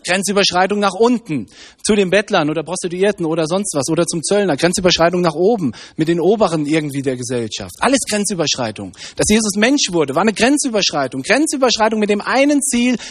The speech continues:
zu retten, Heil zu bringen. Und die größte Grenzüberschreitung, die Jesus vollbracht hat, war, als er am Kreuz von Golgatha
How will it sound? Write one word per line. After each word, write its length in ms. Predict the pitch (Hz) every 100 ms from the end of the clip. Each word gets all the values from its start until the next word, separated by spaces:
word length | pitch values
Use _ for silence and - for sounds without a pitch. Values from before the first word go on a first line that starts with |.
| -
zu 140 | - 220
retten, 560 | 247 254 208 160 127
Heil 260 | 196 240 262
zu 200 | - 240
bringen. 580 | 180 170 139 104 85 73 _ _ - - -
Und 100 | 208
die 60 | 202
größte 360 | 208 294 277
Grenzüberschreitung, 760 | 220 254 294 269 240 214 240 233
die 100 | 208
Jesus 340 | 226 262 240
vollbracht 540 | - 214 - 233 269 -
hat, 180 | 247 196
war, 340 | 208 262 277
als 300 | 214 214 -
er 400 | - 226 262 254
am 220 | 208 208 196
Kreuz 480 | - 202 247 - -
von 220 | 240 220
Golgatha 880 | 190 196 214 214 202 - 135 104 92